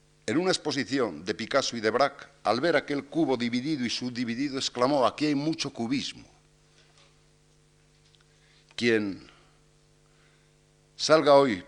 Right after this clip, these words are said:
por los alrededores de cualquier ciudad, al ver la usura del suelo, prismas tendidos,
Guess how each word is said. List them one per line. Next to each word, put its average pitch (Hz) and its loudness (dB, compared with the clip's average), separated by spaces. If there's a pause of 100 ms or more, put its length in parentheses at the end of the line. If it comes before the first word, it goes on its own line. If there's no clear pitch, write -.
por 113 2
los 113 0
alrededores 113 0
de 98 -2
cualquier 95 -4
ciudad, 82 -6 (1400)
al 90 2
ver 104 2
la 98 10
usura 117 4
del 80 -6
suelo, 90 -10 (540)
prismas 113 -2
tendidos, 90 -8